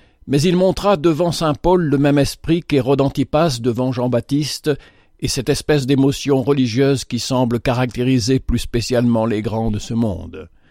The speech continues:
On voit ici, dit Gerlach dans son commentaire sur le Nouveau Testament, un exemple remarquable d'un genre d'impression que la parole du salut fait surtout sur l'esprit des puissants de la terre. Une certaine crainte de Dieu,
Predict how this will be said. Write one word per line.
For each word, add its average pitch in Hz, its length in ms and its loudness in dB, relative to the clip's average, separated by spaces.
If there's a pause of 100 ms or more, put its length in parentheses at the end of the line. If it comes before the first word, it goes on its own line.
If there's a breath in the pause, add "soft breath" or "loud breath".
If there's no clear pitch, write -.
(760 soft breath)
On - 120 -4
voit 135 200 4
ici, 147 440 0
dit 127 340 2
Gerlach 135 560 0
dans 120 160 0
son 123 240 -4
commentaire 127 600 0
sur - 140 -8
le 120 80 -2
Nouveau 120 260 2
Testament, 135 680 0 (640 soft breath)
un 110 100 -2
exemple 135 460 0
remarquable 143 760 2
d'un 135 300 2
genre 127 320 2
d'impression 135 720 0
que 131 120 -2
la 120 140 2
parole 123 320 0
du 117 80 0
salut 127 460 2 (180 loud breath)
fait 123 140 -2
surtout - 360 -4
sur - 200 -4
l'esprit 117 400 -2
des 110 100 -2
puissants 117 440 -4
de 117 80 0
la 110 100 -2
terre. 92 580 -4 (720)
Une 104 180 -4
certaine 139 480 0
crainte 139 360 -2
de 127 160 0
Dieu, 135 400 2